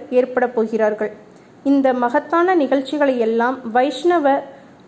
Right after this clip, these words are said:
குரு பரம்பரை சரித்திரம் விவரமாக சொல்லட்டும் என்று விட்டுவிட்டு மறுபடியும் நாம் வந்தியத்தேவனை கவனிப்போம். பெருமாளை சேவித்துவிட்டு ஆலயத்துக்கு வெளியில் வந்ததும் வந்தியத்தேவன் ஆழ்வார்க்கடியானை பார்த்து,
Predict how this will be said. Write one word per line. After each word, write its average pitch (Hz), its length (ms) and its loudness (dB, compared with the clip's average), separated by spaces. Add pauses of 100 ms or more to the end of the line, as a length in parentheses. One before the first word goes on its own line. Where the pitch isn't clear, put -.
(260)
குரு 359 280 2
பரம்பரை 269 600 2
சரித்திரம் 247 800 -4
விவரமாக 294 760 2
சொல்லட்டும் 240 480 0
என்று 226 300 -4
விட்டுவிட்டு 254 760 -4 (260)
மறுபடியும் 311 720 0
நாம் 247 260 0 (180)
வந்தியத்தேவனை 269 840 0
கவனிப்போம். 220 560 -2 (1160)
பெருமாளை 381 600 0
சேவித்துவிட்டு 277 880 0
ஆலயத்துக்கு 302 720 -2
வெளியில் 269 380 0
வந்ததும் 240 520 -2 (100)
வந்தியத்தேவன் 269 760 0
ஆழ்வார்க்கடியானை 262 880 0
பார்த்து, 247 460 -2